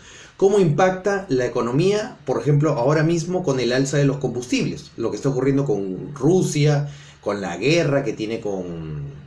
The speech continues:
con Ucrania, cómo eso impacta con el tema del déficit de los fertilizantes, cómo eso origina,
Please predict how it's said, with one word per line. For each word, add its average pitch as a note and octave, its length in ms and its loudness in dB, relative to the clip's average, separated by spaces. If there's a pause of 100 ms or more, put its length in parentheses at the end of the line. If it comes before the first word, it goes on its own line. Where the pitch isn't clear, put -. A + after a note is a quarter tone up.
(120)
con A2+ 220 -2
Ucrania, D3 800 2 (320)
cómo F3+ 300 4
eso F#3 260 4
impacta E3+ 720 0
con C#3 180 2
el A2+ 120 -2
tema D3 320 2
del A#2 320 -2
déficit D#3 640 0
de A2 120 -2
los G#2 140 -2
fertilizantes, C#3 1120 -2
cómo E3+ 260 2
eso F#3+ 400 2
origina, D#3 720 2